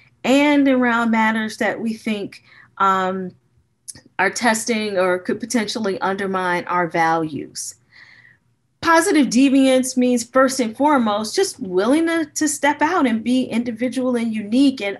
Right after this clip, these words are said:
owning our combination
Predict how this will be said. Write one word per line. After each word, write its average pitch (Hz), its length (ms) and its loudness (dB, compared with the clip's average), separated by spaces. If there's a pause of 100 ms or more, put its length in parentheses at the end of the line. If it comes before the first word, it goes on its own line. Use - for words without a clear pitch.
owning 240 640 4 (380)
our 208 580 4 (440)
combination 220 1000 0